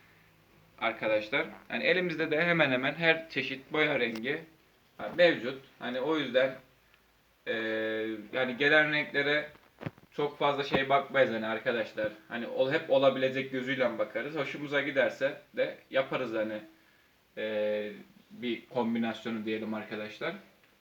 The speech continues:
Yani tek renkte boyatmayı pek de düşünmüyoruz hani. Çünkü duvarlar da bölme bölme hani diyoruz ki,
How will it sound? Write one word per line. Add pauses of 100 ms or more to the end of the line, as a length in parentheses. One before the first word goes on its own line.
Yani
tek
renkte
boyatmayı
pek
de
düşünmüyoruz
hani. (100)
Çünkü
duvarlar
da
bölme
bölme
hani (520)
diyoruz
ki,